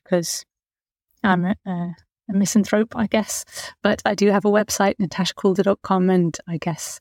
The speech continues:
if there were to be any news, that's where it would appear. And there is a contact form if anyone really, really desperately wants to get in touch with me and tell me how much they can't stand the book or love it or whatever.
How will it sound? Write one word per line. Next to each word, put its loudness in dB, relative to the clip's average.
if -8
there -4
were -2
to -12
be 4
any 6
news, 6
that's -4
where -2
it -4
would -6
appear. -12
And 0
there 4
is 4
a -2
contact 0
form -2
if 0
anyone 2
really, 2
really 2
desperately -2
wants -4
to -12
get -4
in -2
touch -10
with -2
me 6
and 0
tell -2
me 0
how 4
much -2
they -2
can't 2
stand 4
the 4
book 0
or 4
love 2
it 0
or 0
whatever. 0